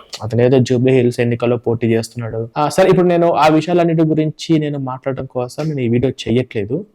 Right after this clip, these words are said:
అంటే, ఈ పరలోకం పోవడం అనే కాన్సెప్ట్ గురించి ఈ యొక్క అభినయ్ దర్శన్ గారి యొక్క point of view ఏంటి అనే విషయాన్ని తెలియజేయడం కోసం మాత్రమే ఈ వీడియో చేస్తున్నాను. చాలా ఇంపార్టెంట్, ఫుల్ కామెడీగా ఉంటుంది,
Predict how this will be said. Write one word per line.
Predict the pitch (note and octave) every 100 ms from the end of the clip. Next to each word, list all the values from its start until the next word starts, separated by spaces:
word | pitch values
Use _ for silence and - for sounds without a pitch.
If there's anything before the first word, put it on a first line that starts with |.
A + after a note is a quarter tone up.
| _ _ _ _ _ _ _ -
అంటే, | E3 F3
ఈ | F3 E3+
పరలోకం | D3+ F3+ G3 G3 F#3+
పోవడం | F3+ F3 F3 F3
అనే | E3+
కాన్సెప్ట్ | E3+ D3+ D#3+ E3 E3
గురించి | D3 D3 C#3+ - E3
ఈ | E3 C#3+
యొక్క | C3 -
అభినయ్ | - B2 B2+ D3
దర్శన్ | D3 C#3+ - C3 C3
గారి | B2 B2
యొక్క | A#2+ -
point | - A#2+ C3 C#3 C#3
of | B2+
view | B2+ C3 A2
ఏంటి | A#2+ B2 C3 A#2+
అనే | A#2+ A#2
విషయాన్ని | A2+ D3 D#3
తెలియజేయడం | D3+ A#2 A#2+ B2 A#2+
కోసం | A#2+ A#2 B2
మాత్రమే | A#2 A#2+ B2+ D3+ F#3
ఈ | B2
వీడియో | A#2 B2
చేస్తున్నాను. | A2 G#2 - A2 D3 -
చాలా | C3
ఇంపార్టెంట్, | A#2+ - D#3+ D#3+ E3+
ఫుల్ | - D#3+ D#3+
కామెడీగా | - C3 D3 C#3+ D3
ఉంటుంది, | C#3 C3 C3 C3 F#3